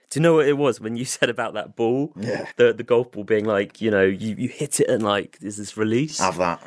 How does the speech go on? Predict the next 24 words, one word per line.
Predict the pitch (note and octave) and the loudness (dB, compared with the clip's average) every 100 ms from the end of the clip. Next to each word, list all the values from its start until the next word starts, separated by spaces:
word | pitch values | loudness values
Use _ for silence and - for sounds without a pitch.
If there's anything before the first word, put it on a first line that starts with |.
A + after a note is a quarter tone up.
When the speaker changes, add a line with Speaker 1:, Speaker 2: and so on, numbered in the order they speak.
| - | -16
Speaker 2:
you | G#3+ | -10
know? | - | -6
Speaker 1:
Oh, | - - E3+ E3+ D#3 | -4 -2 0 0 0
I'm | D#3+ | 0
Speaker 2:
<laughs> | |
Yeah. | |
Speaker 1:
gonna, | E3+ E3+ | 0 0
I | D3+ | -2
wanna | D3+ D#3 | 0 0
try | C#3+ C#3+ | 2 2
that, | C#3 - | 2 4
like, | G#2 A2+ - | 2 0 -2
now. | A2+ A#2+ C3+ A#2+ F2+ E2+ _ - - - | 0 2 4 2 -2 -8 _ -20 -20 -10
So | - A2 | 2 2
I'm | A#2+ | 4
gonna | A#2+ B2 _ | -2 -4 _
take | A#2+ A2 | -2 -2
up | - | 2
golf. | F#2+ D3 - _ _ _ - _ - | 2 2 -4 _ _ _ -20 _ -2
I | |
think | D#3+ A3 | 0 2
your | C#3 | 0
storytelling, | A#2 - D#3+ F3+ G2+ F2+ | 0 2 2 2 0 0
like, | G2+ G2+ F#2 - | 2 2 0 -6